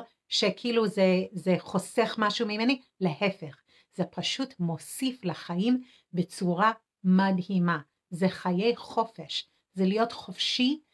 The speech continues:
מהצורך הזה במאכלים, ומה-, מהמעגל הזה של אני לא מתאפקת, אני אוכלת משהו שמזיק לי, ואז אני מתבאסת על עצמי שאכלתי משהו שמזיק לי,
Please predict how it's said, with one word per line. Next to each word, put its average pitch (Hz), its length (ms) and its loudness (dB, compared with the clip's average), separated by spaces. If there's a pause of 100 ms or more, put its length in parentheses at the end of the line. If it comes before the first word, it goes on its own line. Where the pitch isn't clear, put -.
(220)
מהצורך 269 960 0
הזה 180 240 -4 (440)
במאכלים, 190 1120 0 (380)
ומה-, 170 440 2 (200)
מהמעגל 175 1040 2
הזה 294 200 2
של 190 240 2 (500)
אני 180 180 4
לא 180 100 4
מתאפקת, 240 720 -2 (240)
אני 185 100 4
אוכלת 185 380 0
משהו 269 240 2
שמזיק 277 540 0
לי, 202 160 -2
ואז 190 160 2
אני 247 140 6
מתבאסת 214 580 0
על 220 120 4
עצמי 214 260 -4
שאכלתי 202 540 2
משהו 185 260 0
שמזיק 165 640 -2
לי, 254 200 0